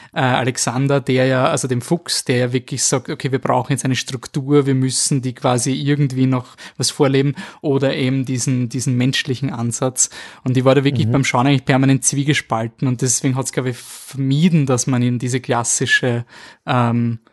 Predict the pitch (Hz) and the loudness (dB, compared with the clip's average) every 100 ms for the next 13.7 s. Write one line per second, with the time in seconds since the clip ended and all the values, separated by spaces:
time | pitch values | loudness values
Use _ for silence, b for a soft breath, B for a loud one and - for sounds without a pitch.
0 | b b _ 127 120 131 120 - - - | b b _ 2 2 2 -2 -4 -14 -16
1 | - b b - - 123 135 - b b | -16 b b -12 -2 0 0 -6 b b
2 | b b _ _ _ - 135 131 185 - | b b _ _ _ -4 0 2 0 -6
3 | _ - 165 - 135 160 196 135 175 - | _ -2 -2 -2 0 2 4 4 4 4
4 | - 170 156 170 - 185 175 160 156 151 | 2 4 2 0 4 4 4 2 2 2
5 | 151 - 135 143 156 147 131 139 - 143 | 0 -2 -4 -2 0 0 2 0 2 0
6 | 131 123 131 147 135 123 110 - - - | 0 0 0 0 -2 -4 -8 -10 -12 -4
7 | 127 120 - 127 117 139 143 - 117 131 | -2 0 0 -2 -2 -2 -2 -2 0 0
8 | 160 156 147 - 147 143 143 - 139 135 | 0 -2 -4 0 0 0 0 0 0 0
9 | - 147 - - 123 127 - - B B | -2 -4 -6 -8 -4 -4 -4 -14 B B
10 | B B 147 123 120 123 123 120 B B | B B 0 2 4 2 0 -2 B B
11 | B _ _ _ - 127 143 131 127 127 | B _ _ _ 0 0 0 -2 2 2
12 | 135 123 117 147 123 - 131 127 - - | 2 0 0 0 -2 -2 -4 -4 -4 -4
13 | 117 120 - 120 - 165 - | -4 -4 -6 -6 -8 -12 -12